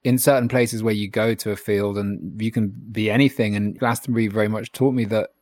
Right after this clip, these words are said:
everything really is just made up, and there's certain people that have made up certain parts of the world. And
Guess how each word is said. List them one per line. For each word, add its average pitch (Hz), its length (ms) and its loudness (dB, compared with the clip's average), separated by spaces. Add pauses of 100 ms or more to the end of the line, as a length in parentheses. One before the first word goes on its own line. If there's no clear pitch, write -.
everything 123 600 2
really 107 420 2
is 101 180 -2
just - 300 -2
made 101 240 0
up, 90 340 -2
and 104 500 -4 (200)
there's 117 300 -2
certain 113 440 2
people 110 340 -2
that 98 140 -2
have 98 120 -8
made 104 260 -2
up 104 280 -2
certain 104 420 0
parts 104 340 0
of 101 60 -10
the 98 60 -6
world. 101 400 -4
And 101 180 -6